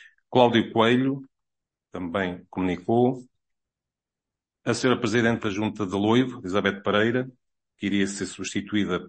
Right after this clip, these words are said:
pela colega Sónia Barroso. Eh, quanto a, quanto a ausências, depois tenho aqui também uma comunicação do senhor António Roleira Marinho a agradecer a todos os membros desta Assembleia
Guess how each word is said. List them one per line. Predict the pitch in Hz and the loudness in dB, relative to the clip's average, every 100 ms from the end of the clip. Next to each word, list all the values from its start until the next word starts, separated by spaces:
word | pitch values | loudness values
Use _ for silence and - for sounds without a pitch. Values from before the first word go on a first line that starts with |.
| - | -4
pela | 104 95 87 85 - | -2 0 -2 -6 -4
colega | 95 92 82 | 2 2 2
Sónia | 80 - 107 98 85 | -2 2 4 4 2
Barroso. | 87 101 101 101 98 127 156 - _ _ _ _ _ _ _ _ _ _ - | 0 2 0 -2 -4 -4 -6 -12 _ _ _ _ _ _ _ _ _ _ 2
Eh, | 139 139 135 135 135 - _ - _ _ | 6 8 8 6 0 -14 _ -20 _ _
quanto | - 139 135 | 2 2 4
a, | 139 135 | 2 2
quanto | - 127 131 | 0 0 2
a | |
ausências, | 123 95 101 87 - 80 - - | 0 2 -4 -4 -8 -10 -10 -2
depois | 113 117 123 - | 0 4 4 4
tenho | - 127 123 | 2 6 6
aqui | 120 135 | 4 0
também | 127 123 127 123 120 | 2 4 4 4 2
uma | 123 123 | 2 2
comunicação | 127 123 123 127 - 120 87 78 _ _ _ _ _ _ _ _ _ - | 6 4 4 0 0 0 0 -4 _ _ _ _ _ _ _ _ _ -12
do | 113 120 110 | 0 2 2
senhor | - 117 117 110 104 98 _ _ _ _ - | -2 0 2 2 0 -4 _ _ _ _ -4
António | 117 120 110 | 2 4 4
Roleira | 98 113 110 | 2 2 2
Marinho | 113 120 135 139 135 | 2 2 2 2 0
a | 123 | -4
agradecer | 113 113 113 - 113 | -2 -4 -6 -8 -4
a | 107 | -4
todos | 107 113 - - - - | -4 -4 -4 -10 -12 -6
os | 110 | -2
membros | 120 117 104 | 0 2 2
desta | 110 107 | -2 0
Assembleia | 107 117 110 117 117 113 | 0 0 0 2 2 -2